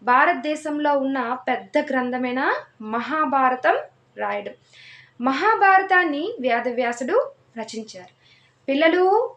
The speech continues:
కథ విన్నారు కదా, ఇందులో ఉన్న నీతి ఏంటో తెలుసా? మనకి ఎప్పుడైనా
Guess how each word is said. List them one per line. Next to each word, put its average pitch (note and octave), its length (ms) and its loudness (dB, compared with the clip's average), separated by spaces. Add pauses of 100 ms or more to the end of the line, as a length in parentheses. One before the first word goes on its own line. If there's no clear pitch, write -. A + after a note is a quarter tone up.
కథ B3 120 2
విన్నారు C#4+ 340 2
కదా, E4 440 2 (160)
ఇందులో D4 340 4
ఉన్న D4 160 0
నీతి E4+ 360 0
ఏంటో F#4 180 0
తెలుసా? D#4+ 560 0 (560)
మనకి D#4+ 720 -2 (100)
ఎప్పుడైనా E4 880 0